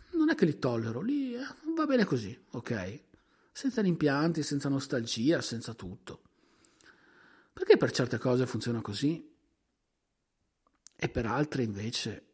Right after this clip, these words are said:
quando cambia qualcosa, stai là anni e anni a chiederti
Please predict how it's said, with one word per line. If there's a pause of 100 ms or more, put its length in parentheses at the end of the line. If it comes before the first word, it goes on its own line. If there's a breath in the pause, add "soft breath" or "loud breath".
(420)
quando
cambia
qualcosa, (800 soft breath)
stai
là
anni
e
anni
a
chiederti